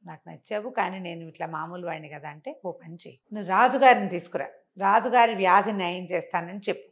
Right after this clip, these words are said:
అతన్ని తీసుకురా, అతని శరీరంలోకి నువ్వు ప్రవేశించు, నేను నిన్ను వివాహం చేసుకుంటా,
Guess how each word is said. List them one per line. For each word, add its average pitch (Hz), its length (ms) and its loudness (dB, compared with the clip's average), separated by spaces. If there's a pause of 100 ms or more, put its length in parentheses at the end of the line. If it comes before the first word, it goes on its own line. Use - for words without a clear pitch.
(1200)
అతన్ని 226 260 0
తీసుకురా, 262 440 -6 (140)
అతని 240 260 2
శరీరంలోకి 269 640 4
నువ్వు 214 160 -6
ప్రవేశించు, 196 640 -2 (840)
నేను 294 180 4
నిన్ను 277 200 -2
వివాహం 220 480 4
చేసుకుంటా, 160 420 -10